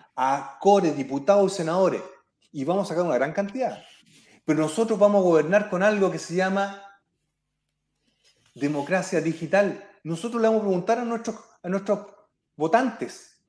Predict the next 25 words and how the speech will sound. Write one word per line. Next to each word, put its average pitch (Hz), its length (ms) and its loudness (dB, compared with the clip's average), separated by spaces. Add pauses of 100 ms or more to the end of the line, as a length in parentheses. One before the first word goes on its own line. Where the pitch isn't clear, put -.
(160)
en 156 180 -8
cada 339 320 0
distrito, 262 640 0
en 160 220 -8
cada 285 240 2
circunscripción 220 640 -8
y 226 40 -2
en 220 80 -4
cada 240 240 -2
región, 208 500 -2 (520)
si - 80 -8
está 190 180 0
de 185 60 4
acuerdo 226 380 2
o - 20 -2
no 220 120 -2
con 208 120 0
el 196 100 -4
proyecto. 143 500 -6 (460)
Porque 160 200 -2
nosotros 202 340 -2
queremos 208 280 2
democratizar 185 560 4
la 220 100 2
democracia. 220 580 -2